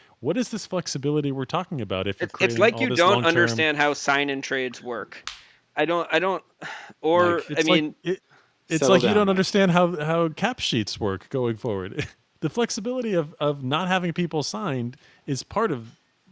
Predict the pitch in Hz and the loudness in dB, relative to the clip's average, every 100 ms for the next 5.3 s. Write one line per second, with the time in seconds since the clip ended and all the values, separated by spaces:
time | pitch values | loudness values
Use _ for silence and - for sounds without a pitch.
0 | 165 143 151 147 139 123 - 233 117 - | -20 -12 -2 0 0 0 -2 -2 -2 -2
1 | 110 190 156 92 98 - _ _ _ _ | -2 -4 -6 -8 -8 -12 _ _ _ _
2 | _ _ _ _ _ _ _ _ - 131 | _ _ _ _ _ _ _ _ -6 -2
3 | 143 151 151 - 156 147 139 151 151 156 | 0 0 0 -2 2 4 4 6 6 8
4 | 185 190 135 156 143 135 156 123 139 175 | 10 8 6 4 6 6 6 6 6 6
5 | 151 120 | 2 0